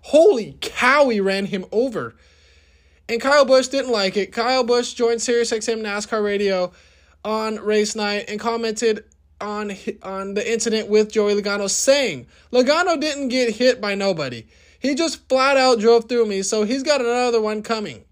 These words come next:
I owe him a few. It's really unfortunate to be raced by guys that are so two-faced. We were in the booth earlier and nice together, and when we were all done with that, he's like, 'Hey man, good luck tonight.' I'm like, 'Okay, great, thanks.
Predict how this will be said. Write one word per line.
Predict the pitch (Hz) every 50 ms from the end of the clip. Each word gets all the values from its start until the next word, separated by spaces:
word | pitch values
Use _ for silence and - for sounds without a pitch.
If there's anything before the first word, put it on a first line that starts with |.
| _ _ _
I | - 254 302
owe | 285 294 311
him | 294 233 262 240 214
a | 180
few. | - 202 185 160 143 120 113 - _
It's | - 247 254 262
really | 262 294 330 339 330
unfortunate | 277 254 269 277 254 254 - 254 247 247 247 - 247 233 233
to | -
be | 226 233
raced | 220 208 208 214 233 226 226 -
by | - 208 202 190
guys | 180 185 180 180 180 185 185 185 180
that | 196 196 190
are | 185 180 180
so | - - - 240 254 285 285 254 -
two-faced. | - - - 294 311 302 262 - 208 170 156 156 175 170 - - _ _ _ _ _ _ _ _ _ _
We | - 240 269
were | 277 285 285
in | 294 302
the | 311 302
booth | 254 240 262 269 269 262 - -
earlier | 226 240 240 233 220 220 214 214 208
and | - - 202 208 214
nice | 214 214 233 240 226
together, | - 226 185 175 165 165 165 175 175
and | 185 202 214 220
when | 233 240
we | 247 262
were | 277 285 285 269
all | 262 262 262
done | 226 262 262 269 269
with | 254 220 214
that, | - 170 165 165 165 - _ _ _ _ _ _
he's | - 240 247 220
like, | 233 226 226 214 208 214
'Hey | - 330 381 381
man, | 339 320 311 311 311 302 285 269 - _ 190 190
good | 190 240 320 339
luck | 339 339 330 311 - -
tonight.' | - 254 226 185 156 143 135 - _ _ _ _ _ _ _ _ _ _ -
I'm | 247 277 269
like, | 254 240 240 233 233 -
'Okay, | 269 330 285 302 277 269 262 254 - -
great, | 180 214 262 262 226 - - _ -
thanks. | - 240 269 240 - - -